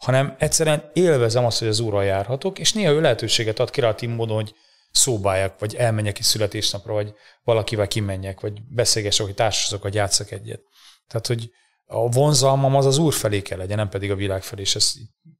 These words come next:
fontos itt is, ö, önvizsgálatot tartani, hogy megnézzünk ezt. Na, itt a végére hagytam egy nagyon nehéz kérdést, amit, ö, örülnék, ha megválaszolnánk, mert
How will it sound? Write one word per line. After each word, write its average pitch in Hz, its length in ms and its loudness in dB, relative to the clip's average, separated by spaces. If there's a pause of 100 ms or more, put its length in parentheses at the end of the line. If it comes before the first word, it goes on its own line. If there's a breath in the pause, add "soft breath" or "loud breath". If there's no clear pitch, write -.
(140)
fontos 104 380 -2
itt 110 120 -6
is, - 280 -2 (460 soft breath)
ö, 104 220 -2
önvizsgálatot 101 600 -2
tartani, 98 320 -8
hogy 98 100 -6
megnézzünk 95 480 -8
ezt. - 260 -2
Na, 117 260 -6
itt 123 140 -8
a 127 40 4
végére 139 380 4
hagytam 123 340 2
egy 117 60 2
nagyon 110 520 0 (440)
nehéz 143 300 2
kérdést, 120 680 0 (640)
amit, 110 440 -8
ö, 107 260 -4 (140)
örülnék, 110 320 -4
ha 110 60 -8
megválaszolnánk, 104 800 -2
mert 101 180 -8